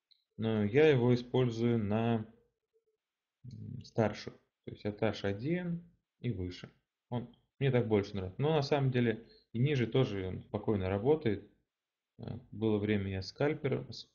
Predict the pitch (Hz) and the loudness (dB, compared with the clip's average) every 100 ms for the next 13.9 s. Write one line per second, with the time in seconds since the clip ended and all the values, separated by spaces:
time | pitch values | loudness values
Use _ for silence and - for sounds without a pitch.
0 | _ - 113 95 - 117 - - - - | _ -6 -4 -4 2 2 0 -10 -12 -4
1 | 113 113 165 139 131 120 110 - 113 107 | -2 -2 -2 -2 -4 -4 -4 -6 -6 -2
2 | 104 - 107 95 95 92 - _ _ _ | -4 -2 -2 -2 -6 -10 -14 _ _ _
3 | _ - 120 110 107 - 104 107 101 95 | _ 0 2 2 -2 -8 -2 0 0 -2
4 | 101 101 95 92 _ _ _ _ _ _ | -2 -2 -4 -6 _ _ _ _ _ _
5 | - 107 - 95 95 - _ _ _ _ | -6 -6 -6 -8 -8 -12 _ _ _ _
6 | - 113 - - 101 101 113 - - - | -8 -8 -8 -12 -8 -4 -4 -4 -12 -4
7 | 139 165 147 139 131 117 - 95 - 131 | -2 0 0 0 0 -2 -4 -8 -8 -12
8 | - 131 123 120 117 - _ _ _ 107 | -6 -2 0 0 -4 -14 _ _ _ -2
9 | 107 104 - - _ _ _ - 113 117 | -2 -2 -10 -20 _ _ _ -4 0 4
10 | 120 110 107 101 - 104 110 - 170 170 | 4 2 -2 -6 -4 -4 -4 0 0 2
11 | 120 - - - _ _ _ _ _ _ | -2 -4 -20 -20 _ _ _ _ _ _
12 | _ _ _ _ 98 98 - 139 131 123 | _ _ _ _ -10 -8 -6 -2 0 -2
13 | - 107 101 107 104 101 90 - - | -4 -4 -2 -4 -2 -4 -4 -8 -16